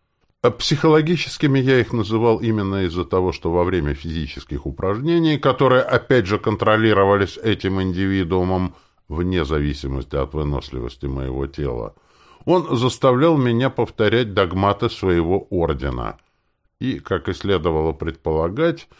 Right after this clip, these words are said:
на первом месте находились именно интересы его великого и могущественного народа.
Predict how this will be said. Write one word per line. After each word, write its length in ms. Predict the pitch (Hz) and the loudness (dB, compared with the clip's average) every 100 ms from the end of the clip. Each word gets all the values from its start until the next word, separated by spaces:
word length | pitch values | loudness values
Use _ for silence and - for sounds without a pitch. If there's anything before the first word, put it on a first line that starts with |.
| _ _ | _ _
на 220 | 127 160 | 2 4
первом 480 | 151 170 151 147 143 | 6 6 6 6 6
месте 380 | 180 160 175 175 | 4 4 2 2
находились 800 | 131 127 - 123 117 147 147 135 | 2 0 2 2 2 2 0 0
именно 380 | 123 123 117 110 | 0 0 0 0
интересы 580 | - 107 110 107 - | 0 0 2 0 -2
его 800 | 107 95 95 98 90 95 104 - _ - | -4 -2 -2 -2 0 0 0 -2 _ -10
великого 880 | 80 95 92 87 82 73 92 120 | -4 0 2 0 -2 -2 -2 0
и 200 | 143 113 | 0 -2
могущественного 1200 | 95 87 78 73 71 - 73 - 82 80 85 82 87 | -2 0 -2 -4 -6 -6 -12 -8 -6 -4 -4 -2 -2
народа. 720 | 92 107 104 67 - - | 0 0 0 -4 -6 -10